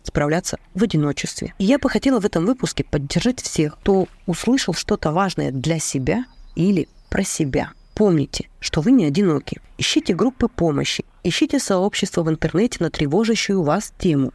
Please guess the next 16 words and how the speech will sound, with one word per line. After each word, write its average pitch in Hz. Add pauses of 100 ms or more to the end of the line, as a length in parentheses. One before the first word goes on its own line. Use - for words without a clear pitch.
(100)
и 175
ищите - (140)
тёплых 175 (100)
и 175
поддерживающих 147
людей 143
рядом 170
с -
вами. 147 (120)
Помните, 175 (180)
что -
проваливаться 165
в 143
бездну 156
собственного 147
стыда 170